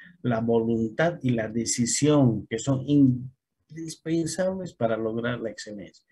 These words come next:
Entonces tiene que haber una convicción de que nosotros tenemos que siempre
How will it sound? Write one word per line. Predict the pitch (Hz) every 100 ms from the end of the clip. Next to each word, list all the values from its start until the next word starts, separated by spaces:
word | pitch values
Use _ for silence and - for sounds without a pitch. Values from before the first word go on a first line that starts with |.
| _ _ _ _ _ -
Entonces | 131 147 156
tiene | 156 131
que |
haber | 131 135
una | 131 113
convicción | - 110 113 - 127 113 101 95 _ _ _
de | 120 110
que | 117
nosotros | 117 110 135 135 135 156 156 -
tenemos | 120 117 120 127 117
que | - 110
siempre | - 135 135 131 151